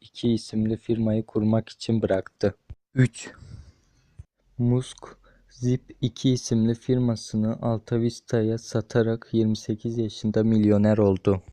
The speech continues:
Dört. Iron Man ikinin çekimlerinde SpaceX'in ofisi kullanıldı. Bazı sahnelerde Elon Musk da misafir oyuncu olarak yer aldı.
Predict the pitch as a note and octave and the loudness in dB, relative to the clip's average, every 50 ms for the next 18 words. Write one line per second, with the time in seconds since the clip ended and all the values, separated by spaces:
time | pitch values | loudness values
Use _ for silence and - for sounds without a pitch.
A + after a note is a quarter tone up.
0 | _ _ - A2+ A2 A2 A2 - - - - - _ _ _ _ _ _ _ _ | _ _ -2 0 0 0 -2 -4 -10 -18 -20 -20 _ _ _ _ _ _ _ _
1 | _ _ _ _ _ _ _ _ _ _ _ _ _ - - _ _ _ _ _ | _ _ _ _ _ _ _ _ _ _ _ _ _ -20 -20 _ _ _ _ _
2 | - C3 B2 A#2+ B2+ B2+ B2 B2 A2+ A2 A2 A2+ A2+ A#2 A#2 - - A#2 - - | 0 2 2 4 4 2 2 0 0 2 2 0 0 -2 -2 -4 -6 -8 -8 -6
3 | - - A#2+ A#2+ A#2 - - A#2+ A2 - - G#2+ G#2+ G#2+ G#2 G2+ G#2 G#2 G#2+ A2+ | -4 0 0 0 0 0 -2 -2 -2 -2 -2 0 0 0 0 0 0 -2 -2 -2
4 | G#2 - - - - - B2 A#2 A#2 A#2 - - - - A#2 G#2+ - - - - | -4 -6 -10 -12 -6 -2 0 0 0 -2 -4 -8 -8 -8 -8 -6 -6 -6 -2 0
5 | A#2 A#2 A2+ G#2 - - - G2 - - B2 - - - G#2+ G2+ G#2 G#2 G2+ G2 | 0 0 0 -2 -4 -8 -8 -6 -4 -2 -2 -2 0 2 2 4 4 2 2 2
6 | G2 G2+ G2 - - G#2 F#2+ - _ - - - - - _ _ _ _ _ _ | 0 -2 -4 -2 -4 -4 -4 -6 _ -20 -20 -20 -20 -20 _ _ _ _ _ _
7 | - A#2+ A#2+ A#2+ A#2+ A#2+ A2+ - A#2+ - - A#2 A2 G#2+ G#2 G#2+ G#2+ G#2+ G#2+ G#2+ | 2 4 6 6 6 4 2 -2 -4 -2 0 0 0 2 2 2 2 4 4 4
8 | G#2+ G#2 G#2+ - A#2 A2+ A2 A2 G#2+ A2+ A2 A2 A2 A2+ A#2 A2+ - - - _ | 4 2 2 2 2 2 2 2 2 2 2 2 2 0 0 -2 -6 -10 -20 _
9 | _ - A#2 A2+ A2+ A2+ A2+ A2+ G#2+ - - - G#2+ G#2 G2 - - A2+ A2+ A2 | _ -2 0 0 0 0 0 -2 -2 -2 0 0 0 0 0 -2 0 0 2 2
10 | G#2 G#2 G#2 - - A2 G#2+ G#2 G#2 G#2 G#2+ A2 G#2 - - - G#2+ G2+ G#2 G2+ | 2 2 0 0 2 2 4 4 4 2 2 0 -4 -4 -2 -2 0 0 0 0
11 | G2 G2 F#2+ - - G2+ F#2+ | 0 -2 -4 -4 -4 -6 -6